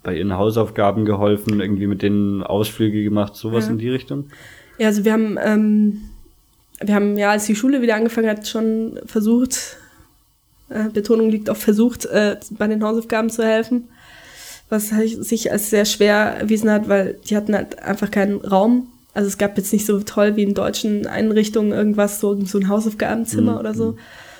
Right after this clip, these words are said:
Speaker 2: Die haben sich halt da irgendwo reingesetzt und haben, während zehntausend andere da rumgelaufen sind und Krach gemacht haben, haben die versucht, ihre Hausaufgaben zu
Speaker 1: Mhm.
Speaker 2: machen. Und es war halt schwierig und,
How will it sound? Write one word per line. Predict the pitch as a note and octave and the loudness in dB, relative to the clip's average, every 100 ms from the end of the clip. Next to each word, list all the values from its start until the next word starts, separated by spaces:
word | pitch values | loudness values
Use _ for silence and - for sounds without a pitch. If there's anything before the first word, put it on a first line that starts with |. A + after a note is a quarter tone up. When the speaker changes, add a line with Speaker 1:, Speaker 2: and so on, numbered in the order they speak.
| - - | -20 -8
Speaker 2:
Die | G3+ | -4
haben | G3+ | -2
sich | G3 | 0
halt | G#3 G3+ | 0 0
da | G3+ F#3 | 0 0
irgendwo | G3 G#3 G#3 | 0 0 2
reingesetzt | G3 F#3+ A3+ G#3 G#3+ G#3+ A3 | 2 2 2 2 0 -2 -2
und | G#3 | 0
haben, | G3+ G#3 G3+ G#3 | 0 -2 -6 -4
während | G3+ G#3 G#3 - | -2 -2 -6 -4
zehntausend | A3 G#3+ A3 A3 A3 | -2 0 0 0 0
andere | - A#3+ A#3 A3 G#3+ | -2 0 2 2 2
da | G#3+ G#3+ | 2 0
rumgelaufen | G#3+ A#3+ A#3+ A3+ G#3+ A3 B3 A#3+ | 2 0 2 0 2 0 2 2
sind | A3 A3+ | 2 0
und | A3 | -2
Krach | - A3+ - | -2 -6 0
gemacht | A#3+ A3 A3+ | 0 0 -2
haben, | G#3+ | -2
haben | A3 A3 | -2 -4
die | G#3+ | -4
versucht, | G#3 G#3+ G#3+ | -4 -4 -4
ihre | G#3+ | -2
Hausaufgaben | G#3+ A#3+ A#3+ G#3+ G#3 G3 | 0 0 0 -2 0 0
zu | G#3 | 0
Speaker 1:
Mhm. | |
Speaker 2:
machen. | G#3+ A3 A#3+ - G3+ - - - _ _ _ _ - | -2 0 -2 -4 -10 -20 -20 -20 _ _ _ _ -4
Und | G3+ | -2
es | F#3+ G3 | 0 0
war | G3 | 2
halt | G3 G3 | 2 0
schwierig | - G#3 G3+ G3 G3 - - | 0 2 2 0 -2 -12 -8
und, | G3+ G3 F#3 | -6 -6 -8